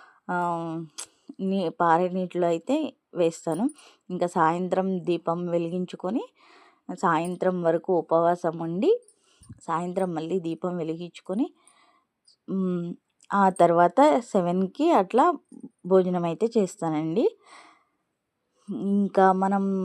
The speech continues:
చేసే పూజ అనేది ఎంతో భక్తి శ్రద్ధలతో చేసుకోవాలి. అంటే ఒక వ్రతంలా మనం ఈ పూజ చేస్తున్నాం కాబట్టి,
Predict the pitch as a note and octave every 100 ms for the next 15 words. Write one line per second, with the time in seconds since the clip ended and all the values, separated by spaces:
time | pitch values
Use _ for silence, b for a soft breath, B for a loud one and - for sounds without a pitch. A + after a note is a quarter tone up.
0 | F3 D3+ - _ _ _ _ - G#3 G3+
1 | A3+ G#3 _ - F#3+ G3 G#3 G3+ F#3 F#3
2 | F3 G#3+ G#4+ B4+ _ _ - F3+ E3+ G#3
3 | G#3+ F#3 D#3+ - G#3+ - F#3+ E3 E3+ F3
4 | G3 G#3+ F#3 - - D#3 D#3 F3 D4+ b
5 | b b b b _ _ - - G3 G3+
6 | C#4 A3 F#3+ F3+ D#3+ G3 G#3+ A3+ A3+ G#3+
7 | G#3+ G#3+ F#3+ - F#3+ G3 F#3+ F3 - F#3+
8 | F3+ F3 D#3+ D#3 D3 D#3 - - D#4 G#4+